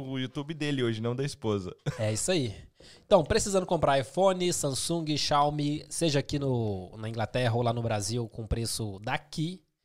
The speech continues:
Speaker 2: é só falar com o pessoal da Netmore que eles conseguem lá pra vocês um preço top, entrega em setenta e duas, né?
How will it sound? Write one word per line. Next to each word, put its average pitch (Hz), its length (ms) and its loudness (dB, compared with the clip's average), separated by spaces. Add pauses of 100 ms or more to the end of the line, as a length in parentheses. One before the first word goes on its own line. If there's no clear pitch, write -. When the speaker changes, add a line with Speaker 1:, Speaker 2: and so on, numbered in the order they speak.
(200)
Speaker 2:
é 113 100 -8
só 139 160 0
falar 127 200 0
com - 40 -16
o - 40 -20
pessoal 120 240 -2
da 117 40 -2
Netmore 113 440 -4
que - 80 -6
eles 117 120 -6
conseguem 110 340 -6
lá 101 80 -4
pra - 80 -8
vocês 104 200 -4
um 104 100 -6
preço 110 340 -6 (240)
top, 147 480 -4
entrega 123 420 -2
em 123 100 -2
setenta 151 460 -2
e 131 40 -2
duas, 143 240 -6
né? 170 140 -6